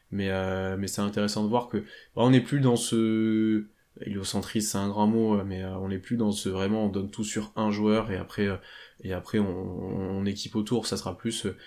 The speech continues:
partage de la balle, plusieurs joueurs capables de créer. Ça va avec la question que t'avais quand Shea est prise à deux, qu'est-ce qu'on, qu'est-ce qu'on fait ? Euh, je pense que, je pense que moi, je, on préfère, toi et moi, un truc un peu plus, un peu plus collectif, un peu plus, euh, collégial pour, pour le scoring.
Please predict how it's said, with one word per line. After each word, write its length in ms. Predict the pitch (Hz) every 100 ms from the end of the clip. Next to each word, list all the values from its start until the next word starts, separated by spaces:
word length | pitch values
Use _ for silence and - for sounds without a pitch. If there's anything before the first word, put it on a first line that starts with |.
| - -
partage 340 | 101 104 104
de 60 | 101
la 80 |
balle, 320 | 98 101 101 101
plusieurs 320 | - 104 98
joueurs 200 | 101 101
capables 300 | 95 95 95
de 80 | 98
créer. 440 | - 101 104 104 - -
Ça 140 | -
va 60 | 95
avec 140 | 101
la 80 | 104
question 340 | - 92 - 104
que 80 |
t'avais 260 | - 92 104
quand 120 | 104
Shea 200 | 92 -
est 20 |
prise 260 | 92 - 104
à 60 | 95
deux, 140 | 101
qu'est-ce 240 | 101 98
qu'on, 180 | - 95 -
qu'est-ce 180 | - 104
qu'on 140 | 101
fait ? 280 | 95 113 113 - - _
Euh, 880 | - 90 90 90 50 - 98 101 98
je 160 | - -
pense 280 | 101 101 -
que, 260 | 95 92 98
je 100 | 98
pense 240 | 87 101
que 100 | -
moi, 160 | 95 98
je, 100 | 92
on 100 | 92
préfère, 340 | - - 104
toi 160 | - 95
et 40 |
moi, 200 | 92 98
un 140 | 104 95
truc 220 | - 104
un 60 | 92
peu 120 | -
plus, 320 | - 104 95 - - - - -
un 80 |
peu 120 | 120 131
plus 140 | 147
collectif, 580 | 131 131 - - 113 -
un 80 | 101
peu 160 | 104
plus, 300 | 104 107 107
euh, 60 | 98
collégial 600 | - 113 104 101 95 95
pour, 200 | - 95
pour 140 | - 95
le 60 |
scoring. 340 | 87 - 92